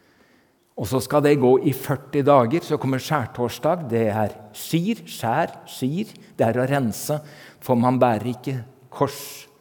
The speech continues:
på langfredag, da er det ett kors som gjelder. Men i førti dager skal vi få følge ham, som viste oss at Guds godhet er grenseløs.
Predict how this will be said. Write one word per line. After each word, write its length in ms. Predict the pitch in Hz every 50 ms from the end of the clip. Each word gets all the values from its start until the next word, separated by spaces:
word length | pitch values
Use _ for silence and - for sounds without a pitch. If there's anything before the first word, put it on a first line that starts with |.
| _ _ _ _ -
på 100 | 131 123
langfredag, 840 | 123 123 120 104 - - 110 110 107 113 117 107 110 117 107 95 -
da 140 | - 123 117
er 100 | 123 123
det 80 | - -
ett 200 | - - - - -
kors 380 | - 101 95 - - - - - _ _ -
som 180 | - 107 98 95
gjelder. 320 | 92 104 92 82 95 90 - - _ - - - - - - _ _ -
Men 160 | 92 90 110
i 80 | 120 -
førti 420 | - - 175 170 - - - - 226
dager 400 | - - 156 117 95 87 - - - - _ _ _ _ _ _ _ _ _ _ _ _ _ _ _ _ _ _ _ _ _ _ _ _ _ _ _ _ - -
skal 240 | - - - 135 107
vi 120 | 107 107
få 120 | - 139 135
følge 380 | - - 147 139 110 101 117 104
ham, 240 | - 156 175 180 170 - - - - - - _ - - - _ _ - - - - _ _ -
som 240 | - 190 190 175 156
viste 320 | 165 147 - - - 165
oss 380 | 147 185 180 - - - - - - - - _ _ -
at 160 | 262 - - - -
Guds 320 | - 202 208 202 - - -
godhet 400 | 196 175 143 127 156 240 - -
er 200 | - 226 226 220
grenseløs. 880 | 214 - - 240 247 247 233 - - - - 330 - - - - -